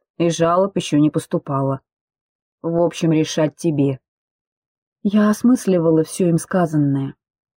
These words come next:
и ситуация мне не нравилась, и предложенный вариант переезда в систему Оюта тоже. «А прямым рейсом вот прямо очень дорого лететь?» Я все же решила уточнить степень этого таинственного «очень дорого».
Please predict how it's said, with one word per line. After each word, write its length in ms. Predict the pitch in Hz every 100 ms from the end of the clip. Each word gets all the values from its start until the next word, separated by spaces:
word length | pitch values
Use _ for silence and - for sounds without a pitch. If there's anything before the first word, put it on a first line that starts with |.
| _
и 80 | 175
ситуация 600 | 185 165 185 214 - 233
мне 140 | 208
не 120 | 185 208
нравилась, 640 | 214 151 143 135 131 - _ _ -
и 100 | 156
предложенный 560 | 175 160 175 170 175
вариант 380 | 165 170 170 175
переезда 560 | 156 160 156 190 196 160
в 60 |
систему 540 | - 147 - 156 156 -
Оюта 500 | 151 143 175 202 165
тоже. 520 | - 180 160 135 123 _ _ _ _ _ _ _ _ _ _
«А 140 | 220
прямым 500 | 208 214 226 226 190
рейсом 540 | 180 180 165 - 165 170
вот 180 | 185
прямо 340 | - 190 185 -
очень 340 | 220 202 208 208
дорого 360 | 285 277 185
лететь?» 520 | 165 160 - 147 - - _ _ _ _ _ _ _ _ -
Я 180 | 156 151
все 200 | - 160
же 120 | 160
решила 400 | 165 - 185 147
уточнить 500 | 139 143 - 160 160
степень 480 | - 180 202 180 147
этого 240 | 151 156
таинственного 800 | - 151 165 - - 160 156 156
«очень 480 | - 170 156 156 151
дорого». 500 | 160 147 143 139 139